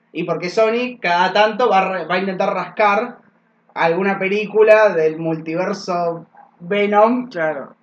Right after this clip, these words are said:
Speaker 1: Eh, y así, se la va a, o sea, cada vez que tengamos menos estudios vamos a tener menos películas, porque va a estar más centralizado en la cabeza de Kevin Feige,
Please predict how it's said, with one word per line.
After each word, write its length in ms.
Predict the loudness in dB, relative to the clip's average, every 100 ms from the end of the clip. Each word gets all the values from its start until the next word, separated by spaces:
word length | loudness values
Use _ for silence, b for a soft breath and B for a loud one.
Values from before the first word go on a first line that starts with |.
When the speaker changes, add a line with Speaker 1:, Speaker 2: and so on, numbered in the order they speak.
| _
Speaker 1:
Eh, 600 | -2 0 0 -2 -4 -8
y 220 | -14 -6 -4
así, 460 | -4 -4 -4 -6
se 100 | -2
la 100 | -2
va 100 | 0
a, 260 | -2 -6 -12 -10
o 100 | -4
sea, 300 | -2 -4 -8 _ _ _ _ -20 _
cada 160 | 2 4
vez 80 | 4
que 80 |
tengamos 300 | 0 2 2
menos 300 | 2 0 0 -4
estudios 340 | -4 -2 0
vamos 160 | 0 -2
a 80 |
tener 160 | -4 -2
menos 280 | -2 -2 -2
películas, 460 | -2 -2 -4 -6 -6
porque 200 | -6 -2
va 100 | -2
a 40 |
estar 240 | 0 0 0
más 200 | -2 -2
centralizado 800 | -4 -2 -2 -2 0 2 2 -2
en 100 | -4
la 100 | -2
cabeza 360 | -2 -2 0
de 240 | 0 0 -2
Kevin 300 | -2 -2 0
Feige, 420 | 2 2 0 -14